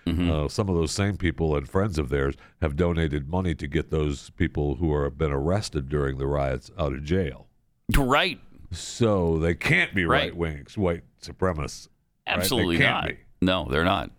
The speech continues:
Speaker 1: And they're not.
Speaker 2: And whatever, whatever, whatever the people in Hollywood do, I don't want them donating money to the shop owners,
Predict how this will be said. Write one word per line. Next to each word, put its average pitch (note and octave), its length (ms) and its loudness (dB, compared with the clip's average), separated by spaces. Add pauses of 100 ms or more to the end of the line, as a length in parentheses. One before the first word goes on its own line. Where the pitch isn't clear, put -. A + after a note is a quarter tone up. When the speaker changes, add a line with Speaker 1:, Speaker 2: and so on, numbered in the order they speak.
(240)
Speaker 1:
And E2+ 280 0
they're D2 140 0
not. C2+ 320 0
Speaker 2:
And G#2+ 180 4
whatever, D3+ 320 4
whatever, A2+ 720 2 (140)
whatever G#2 400 4
the D#2 100 0
people D2 340 0
in C2+ 60 -2
Hollywood C#2 460 0
do, C#2 200 2
I F2 100 2
don't A2+ 120 0
want F#2 180 0
them E2 140 0
donating D#2 500 0
money D2 240 -2
to D#2 100 -2
the C#2 100 -2
shop E2+ 360 -2
owners, F2 380 -2